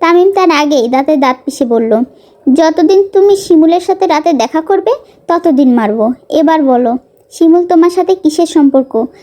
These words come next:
যে রাতের বেলা দেখা করতে হবে?" শিউলি চমকে তাকালো। এরা কী করে জানে? আর তার বাবাও জেনেছে কি এদের থেকে? শিউলি জানে, যদি এরা জানতে পারে যে শিমুল ভাইকে ভালোবাসে, তাহলে এরা শিমুল ভাইকে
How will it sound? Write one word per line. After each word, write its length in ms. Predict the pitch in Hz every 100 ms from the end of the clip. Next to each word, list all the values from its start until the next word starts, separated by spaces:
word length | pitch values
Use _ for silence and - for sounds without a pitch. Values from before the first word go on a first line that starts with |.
| -
যে 160 | 254 320
রাতের 300 | 262 254 285
বেলা 180 | 311 320
দেখা 280 | 269 269 277
করতে 280 | 294 294
হবে?" 280 | 320 302 330 494 - _ _ _ _ _ _ _ -
শিউলি 380 | - 415 415 427
চমকে 300 | 349 285 -
তাকালো। 440 | 247 247 233 226 254 _ -
এরা 220 | 320 359
কী 220 | 370 392 392
করে 200 | 370 359
জানে? 300 | 370 349 403 494 _ _ _ _ _ _ _
আর 240 | 311 320 294 - -
তার 180 | 320
বাবাও 400 | 285 269 269 302
জেনেছে 460 | 311 339 349 349 349 349 _
কি 80 | 330 247
এদের 180 | 254 320 349
থেকে? 340 | 370 294 226 - _ -
শিউলি 300 | - 359 370
জানে, 360 | 311 240 208 233 - 262
যদি 240 | 320 294 330
এরা 160 | 330
জানতে 300 | 349 330 330
পারে 280 | 330 320 359
যে 240 | 320 269 - - _ _ _ _
শিমুল 480 | - 339 320 339 330
ভাইকে 260 | 359 370
ভালোবাসে, 580 | 302 294 302 330 330 262
তাহলে 420 | 262 285 330 339
এরা 140 | 339 330
শিমুল 380 | 320 302 320
ভাইকে 280 | 330 359 320